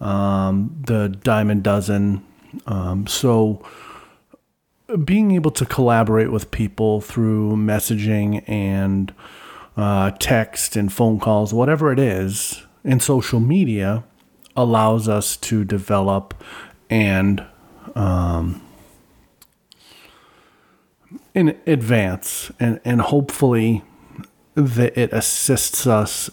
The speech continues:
in the long term with eliminating our body image issues.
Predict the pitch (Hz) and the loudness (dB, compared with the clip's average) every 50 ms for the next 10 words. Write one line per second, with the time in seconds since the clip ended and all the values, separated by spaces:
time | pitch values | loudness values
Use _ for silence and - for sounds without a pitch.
0 | _ _ 156 147 127 113 107 101 101 104 110 139 185 202 175 139 - - 110 104 | _ _ 0 0 2 2 0 0 0 0 2 2 2 2 0 0 -2 0 0 0
1 | 98 95 95 98 104 120 - _ - - - - - - - - - _ _ _ | 2 2 0 0 -2 -4 -6 _ -20 -20 -20 -20 -20 -20 -20 -20 -20 _ _ _
2 | _ _ _ - 120 117 117 123 117 113 110 107 - - - - - - _ - | _ _ _ -6 -2 0 2 2 2 2 0 -2 -4 -10 -16 -16 -18 -12 _ -2
3 | 143 135 127 123 123 117 113 110 110 110 107 104 104 104 107 107 98 104 - _ | 0 2 2 2 2 2 2 2 2 2 0 0 0 -2 -2 -4 -6 -8 -14 _
4 | _ _ _ _ - 107 104 101 101 104 101 101 101 98 98 98 98 - _ _ | _ _ _ _ -6 -4 -2 -2 -2 -2 -2 -2 -2 -2 -4 -6 -8 -10 _ _
5 | _ _ _ _ _ _ _ _ - 110 101 98 101 98 95 95 92 95 95 - | _ _ _ _ _ _ _ _ 0 0 2 2 0 -2 -4 -4 -4 -6 -6 -6
6 | - - 107 - - - - - - - - - | -8 -10 -8 -10 -10 -10 -10 -10 -8 -8 -10 -12